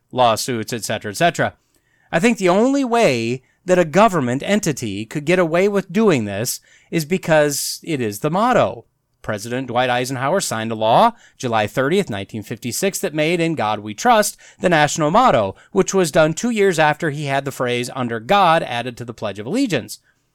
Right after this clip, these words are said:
Azinger, referencing the adoption of the national motto, said, quote, "It was adopted during a time of disunity in America, at a time that unity was needed. And I think that's where we are in America in many ways." Again,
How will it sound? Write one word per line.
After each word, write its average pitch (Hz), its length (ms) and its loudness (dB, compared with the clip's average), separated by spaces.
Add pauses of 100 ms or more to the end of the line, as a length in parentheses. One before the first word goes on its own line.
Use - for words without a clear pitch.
(380)
Azinger, 170 640 0 (180)
referencing 160 520 0
the 151 120 -2
adoption 131 540 -2
of 120 100 -4
the 127 60 -2
national 107 420 -4
motto, 104 320 -2
said, 196 340 2
quote, 240 360 2 (260)
"It 214 120 4
was 269 140 2
adopted 165 600 2
during 160 240 4
a 214 60 -2
time 143 320 -2
of 131 100 -6
disunity 160 640 0
in 156 140 -2
America, 143 520 -2 (280)
at 139 100 0
a 135 60 2
time 180 560 -2
that 147 180 -2
unity 156 460 0
was 120 200 -4
needed. 131 380 0 (300)
And 95 120 -6
I 123 120 0
think 233 200 -2
that's 226 240 4
where 220 140 4
we 208 160 2
are 180 180 4
in 185 60 2
America 165 720 2
in 135 160 0
many 107 200 -2
ways." 143 540 0 (1300)
Again, 151 480 -4